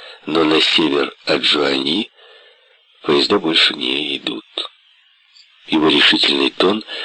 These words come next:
не допускал возражений. «Мне нужно добраться с этими детьми в Сен-Мало и оттуда в Англию», — сказал Ховард. «Э, как вы посоветуете ехать?» Молодой офицер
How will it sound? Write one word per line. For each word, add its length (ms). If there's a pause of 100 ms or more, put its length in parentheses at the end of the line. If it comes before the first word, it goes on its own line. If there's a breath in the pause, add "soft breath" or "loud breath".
(120 loud breath)
не 140
допускал 500
возражений. 760 (1300 loud breath)
«Мне 480
нужно 320
добраться 520
с 160
этими 280
детьми 640 (580 loud breath)
в 60
Сен-Мало 680 (460)
и 80
оттуда 400
в 80
Англию», — 440
сказал 380
Ховард. 680 (840 loud breath)
«Э, 340 (120)
как 240
вы 160
посоветуете 720
ехать?» 480 (960)
Молодой 440
офицер 460